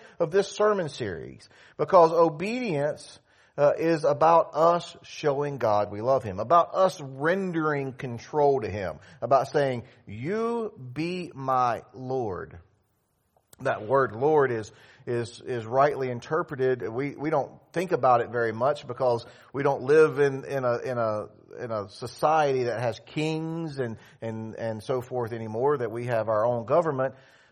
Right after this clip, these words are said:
But that word Lord comes from that kind of government where there is a king, there's a, there is a monarchy,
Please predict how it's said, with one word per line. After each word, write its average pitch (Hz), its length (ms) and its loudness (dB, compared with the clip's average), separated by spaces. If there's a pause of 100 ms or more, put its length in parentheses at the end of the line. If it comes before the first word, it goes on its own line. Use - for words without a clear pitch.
But 147 120 0
that 147 160 4
word 160 260 2
Lord 180 340 2
comes 208 320 0
from 147 240 -4
that 147 280 2
kind 147 520 -4
of 123 200 -2
government 123 400 -2
where 127 140 -4
there 120 180 -6
is 123 180 -6
a 123 60 -6
king, 135 460 -10
there's 113 340 -6
a, 110 140 -2 (380)
there 117 260 -4
is 110 120 -8
a 110 120 0
monarchy, 120 1000 2